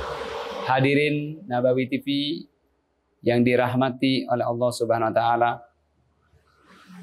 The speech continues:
Kita akan mendengarkan banyak kisah-kisah Nabi dan Rasul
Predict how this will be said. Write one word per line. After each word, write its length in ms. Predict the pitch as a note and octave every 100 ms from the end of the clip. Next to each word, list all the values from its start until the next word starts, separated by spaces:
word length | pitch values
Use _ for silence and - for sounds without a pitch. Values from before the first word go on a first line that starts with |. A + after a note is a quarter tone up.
| F#3 - - _ _
Kita 400 | C3+ B2+ C3 A#2 -
akan 160 | C3
mendengarkan 640 | B2 B2 B2+ B2 C3 C3 A#2+
banyak 640 | A#2+ B2 B2 - _ _
kisah-kisah 640 | A#2+ A#2+ A#2 B2 B2 A#2+
Nabi 400 | A#2+ A#2+ A#2+ B2
dan 160 | A#2 A2+
Rasul 640 | A2+ A2+ - B2 B2 C#3